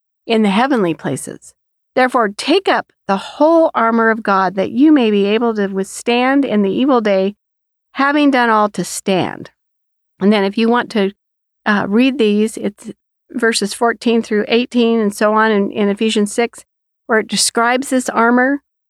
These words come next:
which is really all about Christ. It's putting on Christ. It's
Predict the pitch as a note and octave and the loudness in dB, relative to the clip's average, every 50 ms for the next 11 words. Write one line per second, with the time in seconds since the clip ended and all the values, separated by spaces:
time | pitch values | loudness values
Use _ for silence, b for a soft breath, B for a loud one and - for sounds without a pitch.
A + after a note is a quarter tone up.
0 | _ _ _ _ _ _ _ - B3+ A#3 - B3 A3+ G#3 A3 A3+ A#3+ A#3+ B3 B3+ | _ _ _ _ _ _ _ -2 -2 0 0 0 0 0 0 0 2 2 2 2
1 | B3+ B3 - A3 G#3+ A3 A#3+ A#3+ A3 A3 G3+ G#3 - - - - A#3+ A3+ G#3+ G3 | 2 2 0 0 2 2 2 2 2 2 0 -2 -4 -6 -6 -4 -2 -2 -2 -2
2 | F3+ - - - - - - G3+ - - - - B3 A#3+ B3 A#3 A#3 A3 G#3+ G#3 | -4 -6 -8 -14 -12 -8 -8 -10 -10 -10 -8 -4 0 2 2 2 2 2 2 2
3 | G3+ G3 G3+ G#3 G#3 - - - G#3+ A3 G#3 F3+ - - - - F#3 F#3 _ - | 0 0 -2 -4 -6 -8 -6 -4 -2 -2 -2 -4 -6 -10 -12 -12 -12 -12 _ -14